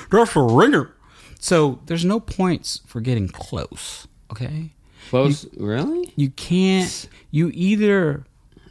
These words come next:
Speaker 1: hit the target or you don't. You can't say, "Well, what if? Well, what if? <laughs> Well, what if this? Well, what if that? Well, blah, blah, blah." No.
Speaker 2: Well, okay,
Speaker 1: It's not
Speaker 2: first,
Speaker 1: right.
Speaker 2: first of
Speaker 1: It's
Speaker 2: all,
Speaker 1: wrong.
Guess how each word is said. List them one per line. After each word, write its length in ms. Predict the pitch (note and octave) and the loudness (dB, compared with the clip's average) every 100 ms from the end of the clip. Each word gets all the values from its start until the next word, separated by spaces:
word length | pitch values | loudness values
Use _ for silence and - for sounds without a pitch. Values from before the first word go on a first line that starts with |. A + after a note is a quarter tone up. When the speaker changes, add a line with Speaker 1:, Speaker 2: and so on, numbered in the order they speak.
| _ | _
Speaker 1:
hit 220 | - G#3+ | -8 -6
the 80 | G#3 | -4
target 420 | F#3+ F3+ F3 F3+ - | -4 -4 -4 -6 -6
or 120 | C3 | -4
you 140 | A#2 | -4
don't. 380 | A2+ C3 G#2 - - - - | -4 -2 -2 -4 -14 -20 -4
You 140 | C3+ B2+ | -2 -2
can't 500 | - F3+ G3 G3+ - | -4 -2 0 -2 -2
say, 300 | - D3 C3 | 0 2 2
"Well, 320 | G#2 A2 F#2 | 2 2 0
what 340 | E2+ G2+ F3+ | 0 2 4
if? 380 | G#2+ F3 E2 - | 4 2 0 -6
Well, 120 | G2+ | -8
what 260 | F#2 G#2+ D3+ | -4 -2 0
if? 240 | A2 - | -2 -2
<laughs> 200 | G3+ - | -2 -2
Well, 280 | - A#2 A2+ | -2 0 -2
what 280 | G#2 G#2 B2 | -2 0 0
if 180 | E3 - | 0 0
this? 240 | G4 - | 0 0
Well, 180 | A2 F2+ | -2 -4
what 200 | F2+ A#2+ | 0 0
if 140 | G3+ - | 0 -2
that? 240 | G4+ - | -2 -2
Well, 200 | - G3 | -4 -6
blah, 380 | F4+ G#4 C#4 D4+ | -4 -2 0 -2
blah, 200 | E4 D#4 | -4 -4
blah." 200 | E4+ - - - - G#3+ | -2 -2 -4 -20 -20 -4
No. 380 | C3+ C3 F#2+ - - _ - _ _ | 2 4 2 -4 -20 _ -20 _ _
Speaker 2:
Well, 280 | D#3 F3 C3+ | 6 6 4
okay, 140 | D#3+ | 4
Speaker 1:
It's 120 | D#3 | 6
not 200 | F3+ G3 | 6 6
Speaker 2:
first, 100 | E3+ | 6
Speaker 1:
right. 280 | D#3+ D#3+ D#3+ | 6 4 2
Speaker 2:
first 260 | F3+ G#3 D#3 | 4 4 4
of 40 | F3+ | 4
Speaker 1:
It's 60 | |
Speaker 2:
all, 100 | E3+ | 6
Speaker 1:
wrong. 460 | D3 C#3 A2 F#2 | 6 4 2 -2